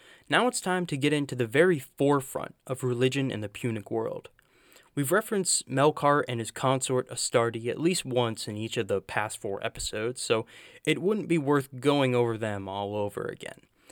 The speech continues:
Just remember that Melkart was a heroic animal-taming god that represented Punic expansion and colonialism,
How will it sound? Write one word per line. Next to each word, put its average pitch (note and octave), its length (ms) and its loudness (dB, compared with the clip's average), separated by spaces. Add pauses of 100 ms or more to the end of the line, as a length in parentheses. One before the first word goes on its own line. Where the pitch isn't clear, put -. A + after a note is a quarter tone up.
(140)
Just F#3+ 240 4
remember C#3+ 380 2
that B2 180 2
Melkart D#3 580 4
was A#2+ 340 2
a A2 80 0
heroic C#3 560 0
animal-taming A#2+ 800 -2
god B2+ 400 4 (340)
that C3 220 2
represented C#3+ 640 4
Punic E3+ 400 0
expansion C3+ 680 0
and G2+ 160 -4
colonialism, A2 960 -2